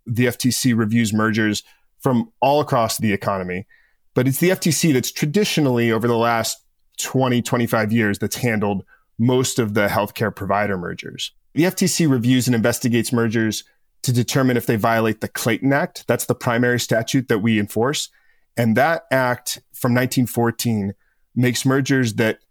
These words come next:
substantially may lessen competition illegal. And I realize that substantially may lessen competition can be a somewhat of a vague phrase. There's no shortage of ink spilled on what that means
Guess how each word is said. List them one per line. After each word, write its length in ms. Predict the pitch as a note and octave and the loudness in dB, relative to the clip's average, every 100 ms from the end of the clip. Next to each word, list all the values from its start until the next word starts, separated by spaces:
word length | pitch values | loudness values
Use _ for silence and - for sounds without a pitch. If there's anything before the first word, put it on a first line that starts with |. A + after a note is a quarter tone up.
| _ _ - | _ _ -6
substantially 800 | - A#2+ - C#3+ D#3+ - D#3+ D#3+ | -4 -4 -2 0 0 2 2 4
may 220 | C#3 C3 | 4 2
lessen 380 | A#2+ B2 - A#2 | 2 0 0 -2
competition 640 | - A2+ A2+ - C3 - G#2+ | 0 -2 -2 0 0 0 0
illegal. 540 | A2 A2 G2 E2+ F2+ - | 0 0 -2 -6 -8 -2
And 260 | A#2+ A2+ A2 | 2 2 0
I 20 | |
realize 320 | C3 E3 D3 | 2 2 2
that 120 | B2+ - | 0 0
substantially 640 | C3 A#2 C3+ C#3 - C3+ | -2 0 0 0 2 2
may 140 | A#2+ | 4
lessen 300 | A#2+ A#2+ A#2+ | 2 0 -2
competition 640 | A#2 A2+ - C3 - A2 - | -2 -2 0 0 2 0 0
can 140 | B2 | 0
be 140 | A#2+ B2+ | 2 2
a 100 | A2 | 2
somewhat 340 | - C3 B2 | 0 2 2
of 120 | G#2+ | 2
a 40 | A2 | 0
vague 320 | G2+ A2 G#2 | 0 0 0
phrase. 380 | - A2 C#3+ D3+ - _ _ | 0 2 0 -2 -14 _ _
There's 160 | A2+ B2 | -2 0
no 140 | A#2 | 0
shortage 440 | - B2+ B2 B2 | 0 2 2 0
of 120 | A#2+ G2 | 0 0
ink 160 | B2+ | 0
spilled 320 | - C#3+ C3+ | 0 0 2
on 100 | A#2 | 2
what 160 | A2+ A2 | 0 0
that 180 | A2+ F#2 | 0 0
means 440 | G#2 C3 F3 - | 0 0 -2 -6